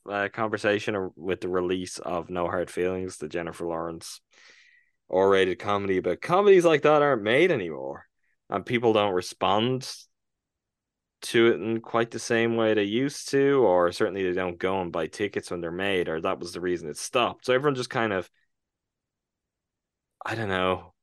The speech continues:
wistfully is like, "Oh, remember when they used to make comedies?" Lord and Miller have not directed a film to its completion, I will say, because they did some directing on Solo. I don't know how much of it ended up in Ron Howard's movie,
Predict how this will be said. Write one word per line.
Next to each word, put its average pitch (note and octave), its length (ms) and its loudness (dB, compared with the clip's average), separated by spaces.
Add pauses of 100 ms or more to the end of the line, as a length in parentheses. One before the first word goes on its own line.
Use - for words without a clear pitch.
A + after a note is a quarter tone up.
(360)
wistfully F#2+ 920 0
is E2 180 -4
like, E2 140 -8
"Oh, F#2+ 360 0
remember G#2 400 -2
when G#2 120 -2
they F#2 80 2
used F#2 260 -2
to - 60 -8
make F2 160 -4
comedies?" F#2 760 -4 (1120)
Lord C#3+ 300 2
and C4 80 -2
Miller G3+ 260 4
have A#2 240 0
not A#2+ 400 2 (140)
directed G#2 560 -2
a E2+ 60 -6
film G2 580 -2 (960)
to E2 120 -4
its D#2+ 120 -6
completion, D#2 720 -8
I - 120 -12
will D#2+ 100 -10
say, D#2+ 360 -6
because - 580 -16
they - 120 -10
did F2 240 -8
some A#2 200 0
directing B2 440 2
on F#2+ 100 -2
Solo. G2 580 2
I F2+ 40 -2
don't F#2+ 120 -4
know F#2+ 120 -6
how G2+ 80 -6
much G2+ 200 -6
of G2+ 60 -4
it F#2+ 60 0
ended F#2 220 -4
up F#2 180 -2
in E2 120 -4
Ron F2+ 200 -4
Howard's F#2+ 360 0
movie, E2 380 -4